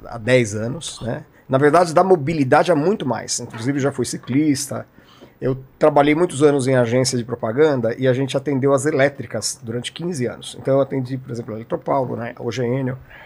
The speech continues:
é, Bandeirante Energia, C P F L, uma série de empresas desse segmento elétrico que me catapultou aí pra me interessar por tudo que tinha a ver com mobilidade elétrica, porque essas empresas, na época, já há mais de quinze anos atrás,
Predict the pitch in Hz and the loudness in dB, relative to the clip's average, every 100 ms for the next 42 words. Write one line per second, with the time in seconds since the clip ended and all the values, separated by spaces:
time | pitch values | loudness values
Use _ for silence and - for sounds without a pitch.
0 | - - 113 117 110 101 98 120 120 113 | -20 -6 -2 -2 -2 -6 -6 -4 -2 -2
1 | 135 151 117 123 151 127 117 113 - - | 0 0 0 0 2 4 2 0 -6 -6
2 | 123 143 196 254 - 330 285 180 160 147 | -4 -2 -2 0 0 0 2 4 4 4
3 | 165 160 151 135 135 131 156 165 180 - | 2 2 2 2 2 2 4 4 2 -6
4 | - _ _ _ _ _ - 214 226 226 | -20 _ _ _ _ _ -6 -2 0 2
5 | 247 247 _ _ _ _ - 190 190 190 | 0 -2 _ _ _ _ 0 2 4 2
6 | 208 185 131 175 156 156 160 170 170 175 | 2 0 4 6 8 8 6 4 4 2
7 | 175 170 - 147 156 - _ 180 - 185 | 2 2 4 4 4 2 _ -6 -2 -2
8 | 185 - - 175 165 131 147 147 160 165 | -2 -2 0 4 4 6 2 2 2 4
9 | 165 147 160 156 151 147 170 180 196 220 | 2 0 2 2 4 4 6 4 2 -2
10 | - 214 214 190 180 175 180 170 175 185 | -4 -2 -2 0 0 2 2 2 4 4
11 | 160 - 151 135 147 165 143 147 135 139 | 4 2 0 2 2 4 2 0 -2 -2
12 | 131 127 131 127 156 - | 0 0 -2 0 0 0